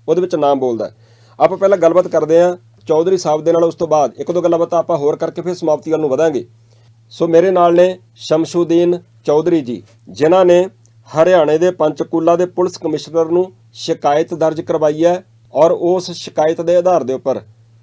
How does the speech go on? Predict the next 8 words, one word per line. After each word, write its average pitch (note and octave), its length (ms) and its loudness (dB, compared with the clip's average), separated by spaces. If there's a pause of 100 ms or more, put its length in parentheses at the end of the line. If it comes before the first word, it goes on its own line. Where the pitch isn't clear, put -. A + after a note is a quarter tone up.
(380)
ਕਾਰਵਾਈ E3+ 380 2
ਕਰਨ E3+ 260 -2
ਦੀ E3+ 60 2
ਉਹਨਾਂ F3 200 2
ਨੇ F3+ 180 0 (260)
ਮੰਗ D3 320 0
ਕੀਤੀ B2+ 420 -8
ਹੈ। F#2+ 100 -8